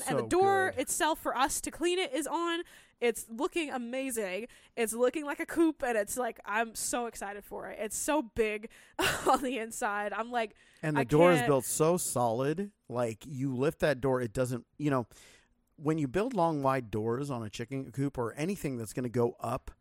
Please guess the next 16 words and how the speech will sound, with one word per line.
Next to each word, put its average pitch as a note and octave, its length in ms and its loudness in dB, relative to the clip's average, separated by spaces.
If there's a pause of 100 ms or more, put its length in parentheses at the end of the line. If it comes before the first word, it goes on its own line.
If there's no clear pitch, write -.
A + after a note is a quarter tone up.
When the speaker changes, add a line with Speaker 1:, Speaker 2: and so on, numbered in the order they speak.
(140)
Speaker 1:
Mm-hmm. A3+ 320 -8
Speaker 2:
you D3+ 140 0
know, A#2+ 380 0
and, C#3+ 180 -2
and, C#3 460 0
you C#3+ 100 -2
know, B2+ 160 0
it, C#3+ 180 -4
it's C#3 140 -8
whether D3 220 2
it's - 100 -4
a B2+ 60 -8
garage C#3 500 6
door D3 200 6
or A#2 40 4
what, A#2+ 280 2